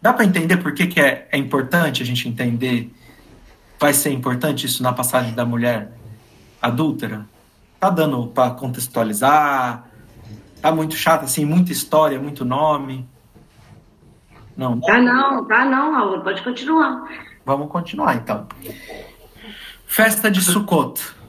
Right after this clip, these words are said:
Speaker 1: Entendemos o contexto político. Esse é o contexto político da época que Jesus tá enfrentando. Por isso que ele falou, "Eu vou subir depois."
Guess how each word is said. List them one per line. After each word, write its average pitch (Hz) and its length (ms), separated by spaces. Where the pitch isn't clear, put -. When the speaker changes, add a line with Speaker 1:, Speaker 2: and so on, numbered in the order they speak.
Speaker 1:
Entendemos 196 640
o 220 40
contexto 208 560
político. 180 500
Esse 131 120
é 156 40
o 151 40
contexto 170 460
político 180 500
da 180 260
época 151 480
que 180 300
Jesus 160 320
tá 170 160
enfrentando. 170 880
Por 143 200
isso 131 180
que - 60
ele 175 100
falou, 170 260
"Eu 131 80
vou 131 160
subir 170 280
depois." 220 680